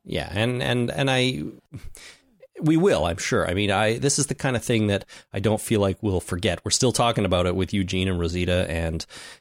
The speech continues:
and Abraham. Um, and like you said, we've, we've come around and we sort of have a different perspective on those characters now that we've had some time. So at the end of season seven, season eight, nine, who knows? We can, we can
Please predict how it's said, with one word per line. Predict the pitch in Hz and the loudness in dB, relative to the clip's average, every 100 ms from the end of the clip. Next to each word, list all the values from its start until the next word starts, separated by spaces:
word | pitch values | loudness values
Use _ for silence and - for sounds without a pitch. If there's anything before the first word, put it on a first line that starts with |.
| _ | _
and | 90 85 | -4 0
Abraham. | 90 92 90 92 123 120 - | 2 0 0 0 0 -4 -6
Um, | 90 85 85 85 85 87 87 - _ _ - | -2 0 0 0 0 -2 -4 -10 _ _ -6
and | 101 | 0
like | 98 101 | 0 2
you | 117 | 0
said, | 98 98 110 | 2 2 2
we've, | 101 - - | 0 0 0
we've | 110 - | 0 0
come | - 110 | 0 2
around | 98 110 123 127 110 | 4 4 2 2 0
and | 95 | 0
we | 95 | 0
sort | - 98 | 0 0
of | 87 - - | -2 -6 -4
have | 101 95 | -4 -2
a | |
different | 90 101 104 | -4 -4 -6
perspective | - - 110 - 104 87 | -6 -6 -4 -4 -4 -2
on | 87 87 - - - - _ | -2 -4 -8 -20 -20 -20 _
those | 110 101 - | 0 2 2
characters | 101 90 - 85 - | 0 0 -2 -4 0
now | 104 101 95 | 2 2 2
that | - | -2
we've | 92 | -4
had | 87 | -4
some | - - | -4 -2
time. | 196 165 107 | 0 0 0
So | - 110 101 101 101 - | 2 2 4 2 -2 -8
at | 101 | -8
the | 92 92 | -2 -2
end | 95 | 0
of | |
season | - 90 98 | -2 -2 0
seven, | - 160 165 170 165 - - | 2 2 2 0 -2 -10 -14
season | - 113 90 113 | -2 0 2 2
eight, | 151 - | 2 2
nine, | 120 139 135 | 2 4 2
who | 120 | 2
knows? | 117 110 107 - | 4 4 2 0
We | 104 | -4
can, | - 92 90 85 - | -2 0 0 -4 -6
we | 101 | -6
can | 92 90 | -4 -6